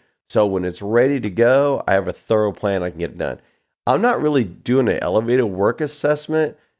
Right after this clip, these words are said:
maybe paperwork wise, like I would for a project, but I'm still doing the basic idea.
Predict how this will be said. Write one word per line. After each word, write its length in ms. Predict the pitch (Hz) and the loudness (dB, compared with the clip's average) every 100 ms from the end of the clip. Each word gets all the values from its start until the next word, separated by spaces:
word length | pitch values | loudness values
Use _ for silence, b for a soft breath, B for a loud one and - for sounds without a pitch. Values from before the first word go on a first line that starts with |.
| _ - | _ -4
maybe 400 | 101 110 110 - | 0 0 -2 -8
paperwork 720 | - - 113 170 175 180 165 | -6 -4 -2 -2 0 -2 0
wise, 400 | 165 165 165 143 | 2 4 2 2
like 160 | 113 107 | 0 0
I 60 | |
would 240 | 107 113 - | 0 -2 -2
for 100 | 107 | -4
a 60 | |
project, 580 | 87 117 127 143 143 - | 2 2 2 0 0 -2
but 160 | 120 123 | 0 2
I'm 120 | 113 | 2
still 280 | - 202 175 | 0 -2 0
doing 200 | 123 104 | 0 0
the 80 | 98 | 2
basic 340 | 98 90 - | 0 -2 -2
idea. 420 | 87 87 95 78 | -2 0 -2 -2